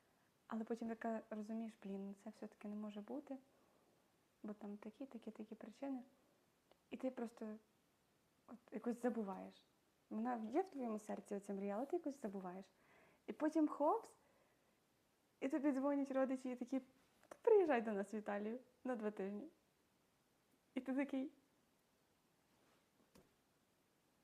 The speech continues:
просто. <laughs> Ну, то, що має бути ваше, воно буде. От завжди.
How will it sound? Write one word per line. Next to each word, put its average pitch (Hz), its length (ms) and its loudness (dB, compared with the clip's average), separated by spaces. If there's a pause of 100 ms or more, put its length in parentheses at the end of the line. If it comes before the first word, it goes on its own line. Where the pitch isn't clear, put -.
(320)
просто. - 520 -6
<laughs> - 20 10 (2750)
Ну, 262 400 0 (1040)
то, 240 140 -8
що 247 140 -8
має 247 200 -4
бути 240 240 -6
ваше, 226 280 -4
воно 208 200 -6
буде. 208 200 -10 (720)
От 214 180 -4
завжди. 208 340 -6